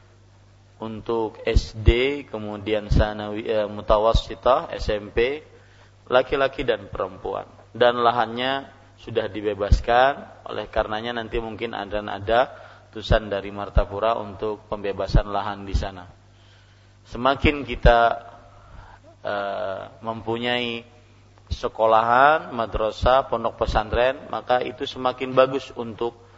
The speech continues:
kegiatan dakwah sunnah ini. Karena seperti ini, cuma satu jam, dua jam. Ya. Dan walhamdulillah banyak manfaatnya.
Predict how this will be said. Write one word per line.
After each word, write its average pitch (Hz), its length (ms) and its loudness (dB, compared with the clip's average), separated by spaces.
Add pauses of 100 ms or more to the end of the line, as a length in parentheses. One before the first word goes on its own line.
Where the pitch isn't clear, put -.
(180)
kegiatan 110 640 0
dakwah 107 400 0
sunnah 110 400 -8
ini. 107 320 -10 (640)
Karena 135 600 2
seperti 160 520 2
ini, 123 180 -4 (920)
cuma 139 560 0
satu 120 400 -2
jam, 127 400 4
dua 110 280 0
jam. 92 280 -4 (960)
Ya. 104 240 -8 (480)
Dan 127 320 2 (160)
walhamdulillah 127 800 0
banyak 120 320 -2
manfaatnya. 135 800 -2